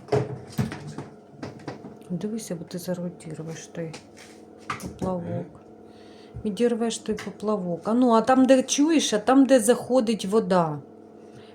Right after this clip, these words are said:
Speaker 1: Оці шланги. Може, там якийсь хамутик чи щось воно відійшло? Як зрозуміти, де воно тече?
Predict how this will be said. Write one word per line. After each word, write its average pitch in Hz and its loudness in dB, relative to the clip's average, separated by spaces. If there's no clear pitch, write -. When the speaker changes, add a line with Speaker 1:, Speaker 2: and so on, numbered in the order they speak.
Speaker 1:
Оці 208 -4
шланги. 180 0
Може, 185 -2
там 294 2
якийсь 202 0
хамутик 196 -2
чи - -6
щось 202 -4
воно 196 -4
відійшло? 180 -8
Як 202 -2
зрозуміти, 180 -2
де 156 -4
воно 170 -4
тече? 151 -14